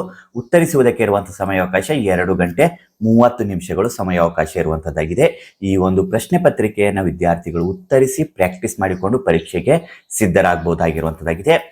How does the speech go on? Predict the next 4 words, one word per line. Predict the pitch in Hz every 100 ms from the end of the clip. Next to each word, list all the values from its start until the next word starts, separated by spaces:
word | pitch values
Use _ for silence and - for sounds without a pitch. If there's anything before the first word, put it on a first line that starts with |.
| _ _ - _ _ _ _ -
ಇಲ್ಲಿ | 175 185 165
ಒಂದು | 131 104 87
ಪ-, | 104 - 104
ವಿದ್ಯಾರ್ಥಿಗಳು | 95 123 127 127 104 131